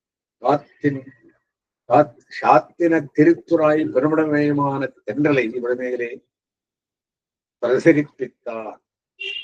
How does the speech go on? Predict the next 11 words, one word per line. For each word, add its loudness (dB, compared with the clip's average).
அத்தால் 2
ஆஸ்வாஸ்தையான -2
நாயகி -4
பாவம் 0
பெற்றாராய் -8
அவள் 0
தன் -6
தோழிக்குரை 2
பாஷித்தாரே. -4
மாமலை -2
ஆச்சரியப்படுகிறார். -2